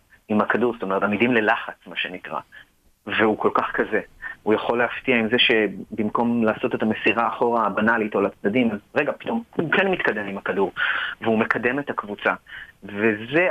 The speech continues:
אחת מהנקודות אור, עוד פעם, לא משחק מושלם של הקבוצה, אבל אם אנחנו רוצים להסתכל על דברים חיוביים,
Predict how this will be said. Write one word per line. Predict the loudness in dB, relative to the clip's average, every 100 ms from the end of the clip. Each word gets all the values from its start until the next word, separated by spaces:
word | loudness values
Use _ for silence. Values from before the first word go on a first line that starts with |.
| -2
אחת | -6 -6 0
מהנקודות | 0 0 0 2 0 2
אור, | 2 2 2
עוד | 0 0
פעם, | 0 0
לא | 0
משחק | 0 -4 -6 -6
מושלם | -6 -2 0 0
של | 0
הקבוצה, | 0 -2 -6 0 0 0
אבל | 0 2
אם | 2
אנחנו | 0 0 0 2
רוצים | -2 0 0
להסתכל | 0 0 0
על | 0
דברים | 0 -2 0
חיוביים, | 2 2 2 0 0